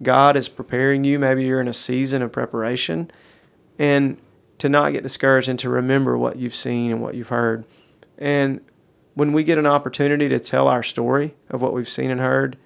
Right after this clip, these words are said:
that's second only in power to the gospel itself. You know, the gospel is the power of God unto salvation. Second in line in power is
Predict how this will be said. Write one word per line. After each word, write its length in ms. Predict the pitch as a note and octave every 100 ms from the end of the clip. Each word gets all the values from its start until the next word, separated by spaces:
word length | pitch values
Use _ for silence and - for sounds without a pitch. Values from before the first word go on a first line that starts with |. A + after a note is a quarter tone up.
| _ _ _ _ _ _ _ _ _ -
that's 260 | C#3 C#3 -
second 720 | - - - D#3+ D#3+ E3 D3+
only 440 | - D#3 D3+ C#3+ C3+
in 140 | C3+
power 540 | C3 B2+ C3 A#2+ A#2 - _ _ _
to 240 | - C3+ B2
the 100 | B2
gospel 540 | A#2 B2 A#2+ - A#2
itself. 640 | - - A2+ F2+ - - _ _ _ _ _ _ -
You 100 | C3+
know, 100 | C3
the 120 | B2
gospel 680 | A#2 C3+ C#3+ - D3 C#3+ - _ _ _ _ _
is 180 | - C3
the 80 | -
power 300 | - C3 C3+
of 100 | B2+
God 240 | C3 C3 B2+
unto 120 | A#2
salvation. 800 | - A#2+ A#2 B2 C#3 E3 D#3 D#3+ _ _ _ -
Second 560 | - - D3+ D3+ D#3
in 280 | - D3 C3+
line 380 | C3+ C#3 C#3 C#3
in 180 | C3 B2
power 540 | A#2+ B2+ C#3 C#3 C3 -
is 260 | B2 A2+